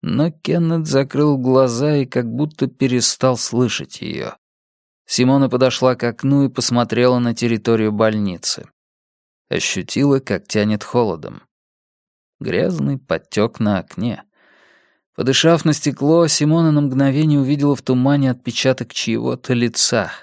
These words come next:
Кто-то до нее стоял там, прислонившись лбом к стеклу. Церковь на другой стороне дороги была темной.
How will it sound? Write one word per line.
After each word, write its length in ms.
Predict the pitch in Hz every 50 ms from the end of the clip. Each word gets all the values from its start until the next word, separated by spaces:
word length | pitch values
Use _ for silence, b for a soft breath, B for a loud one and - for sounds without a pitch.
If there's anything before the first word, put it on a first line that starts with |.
| _ _ _
Кто-то 480 | - - _ - - 120 139 143 - 160
до 120 | 143 147
нее 400 | 143 147 147 139 120 120 120 120
стоял 500 | 113 - - - 104 101 104 113 113 104
там, 360 | 101 _ - 117 127 127 123
прислонившись 840 | 123 - 120 110 - - 117 110 107 107 104 - - 98 - - -
лбом 380 | 107 98 98 98 104 98 95
к 80 | - -
стеклу. 640 | - - - 98 92 - - - - - - - - _ _ _ _ _ _ _ _ _ _ _ _ _ _ _ _
Церковь 480 | - - - 135 156 156 - 151 127
на 140 | - 139 135
другой 320 | 127 131 131 127 139 139 131
стороне 420 | - - 131 123 123 123 123 123
дороги 360 | 120 120 117 120 120 117 117
была 280 | 113 113 117 117 117 110
темной. 540 | - - - 98 104 104 95 95 90 b